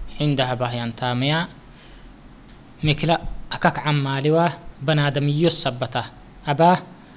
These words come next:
aka habeeni hiyanin marah kaadu. Aka habeeni hiyanin maral kaadu micdalu tay bulleh tan tamaya. Si hadayti labbata habah yanamay. Ah, tuh yanam kaadu, wa tam kaadu.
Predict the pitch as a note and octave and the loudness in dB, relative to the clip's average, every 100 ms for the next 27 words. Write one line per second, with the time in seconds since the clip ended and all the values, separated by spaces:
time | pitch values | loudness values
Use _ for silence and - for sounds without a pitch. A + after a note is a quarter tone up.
0 | - D3 E3+ D#3 C#3+ C3+ C3+ C3+ C3 B2 | -4 0 2 4 4 2 2 0 0 0
1 | B2 A#2+ - D3+ D3+ D#3 F#3 - - - | 0 -2 0 4 4 4 0 -2 -14 -2
2 | D3+ D3 F3 D3 C#3 C3 C3 C3 B2+ B2+ | -2 2 2 4 4 2 0 -2 0 0
3 | B2+ C3 - E3 D3+ D#3 D3 C#3+ C#3 A#2+ | 0 -2 0 0 2 2 4 4 2 0
4 | A#2 C3 B2 B2 A#2+ A#2+ B2 A#2 B2+ B2 | -4 -4 -2 -2 -4 -4 -6 -6 -4 -2
5 | C#3+ E3 F#3 - - - - C3+ C3 B2+ | -2 -4 -6 -14 -20 -10 -8 -4 -2 -2
6 | C#3 C3 A#2+ C3+ A2+ A#2 B2+ B2 A#2+ A#2 | 0 -2 -2 -4 -4 -2 0 0 -2 -4
7 | A#2+ D#3 F3+ - - - - - A#2+ A#2+ | -2 -2 -2 -6 -20 -8 -8 -2 0 0
8 | - C#3 B2 A#2+ A#2+ A#2+ C#3 C#3+ C#3+ C3+ | 0 0 2 0 -2 0 -2 0 -2 0
9 | A#2 A#2+ A#2+ B2+ C3 E3+ | -2 -2 0 0 0 -8